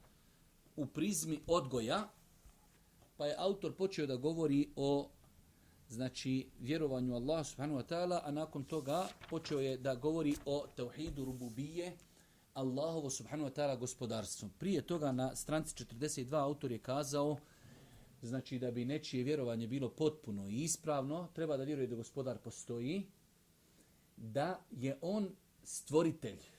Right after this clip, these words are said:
da svime upravlja, treba da vjeruje da se samo njemu ibadeti mogu učiniti i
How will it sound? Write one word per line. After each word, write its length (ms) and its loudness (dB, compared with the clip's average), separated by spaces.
da 140 -4
svime 540 -2
upravlja, 720 0
treba 280 2
da 100 2
vjeruje 640 0
da 120 -4
se 140 -4
samo 340 0
njemu 240 0
ibadeti 520 -2
mogu 240 -2
učiniti 680 0
i 300 -4